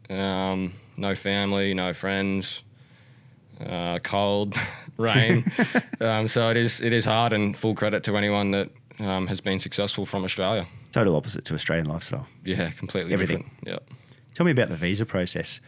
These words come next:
Speaker 2: What is it now? For a racer, isn't it, is it top four in a state or top three in a state? Is that
Speaker 1: Yeah,
Speaker 2: how it works now?
Speaker 1: so it's top four in a state title in
Speaker 2: Mm.
Speaker 1: Australia here. Um, so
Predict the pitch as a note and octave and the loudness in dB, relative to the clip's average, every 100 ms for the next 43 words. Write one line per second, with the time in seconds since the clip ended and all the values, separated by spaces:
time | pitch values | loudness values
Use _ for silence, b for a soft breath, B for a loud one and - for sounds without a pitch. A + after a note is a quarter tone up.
0 | B - D3+ C3 B2 A2 A2 - - B2 | B 2 4 4 4 2 2 0 2 4
1 | A2+ B2 B2+ B2+ G#2+ A2 A2 F#2 - - | 6 4 4 2 2 2 2 0 0 0
2 | F#3+ F#2+ - - - A2+ G2+ - - G#2+ | 2 0 -2 -2 2 2 2 -2 0 0
3 | C3 C3 - - A2 G#2+ - B2+ D3 F#2 | 0 -4 -4 -2 0 0 2 0 2 2
4 | F#2+ B2 A#2+ D3+ F3 G3 G3 - - G#2 | 4 4 2 0 2 2 0 -2 -2 -4
5 | - G2+ G#2 F#2+ - G2+ - F#2 G2 G2+ | 0 2 2 0 0 -2 0 0 2 0
6 | G2+ - A2+ A2 G2 G2+ G#2 A#2 D3 B | -4 0 2 4 4 2 2 0 -2 B
7 | B B B B B B - F#2+ G2 F#2+ | B B B B B B -10 -4 -2 0
8 | F#2+ F2+ G#2 G2+ G2 G2 | 0 -2 0 2 2 2